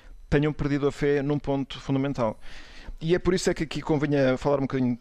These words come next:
sobre a comunhão, porque às vezes pensa-se que a proibição da comunhão é mais ou menos como proibir, eh, aos católicos, eh, sei lá, ir aos museus do Vaticano. <laughs> Mas não, não tem a ver com isso. A comunhão é um ato ultra sagrado.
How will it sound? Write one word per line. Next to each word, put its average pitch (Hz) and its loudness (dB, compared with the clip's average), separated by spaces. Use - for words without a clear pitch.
sobre - 0
a 131 0
comunhão, 135 0
porque - -4
às 123 0
vezes 147 -2
pensa-se 120 -2
que 123 -2
a 123 0
proibição 139 -2
da 139 0
comunhão 147 0
é 160 2
mais 151 0
ou 143 0
menos 151 0
como 147 0
proibir, 143 0
eh, 123 4
aos 92 0
católicos, - -2
eh, 123 2
sei - -2
lá, 113 2
ir 120 0
aos 135 4
museus 139 2
do 117 0
Vaticano. 123 2
<laughs> - -14
Mas - 2
não, 175 4
não 160 -2
tem 170 0
a 156 -4
ver 165 0
com 156 0
isso. - -4
A 143 6
comunhão 156 2
é - -2
um 147 4
ato 156 -4
ultra 147 2
sagrado. 104 0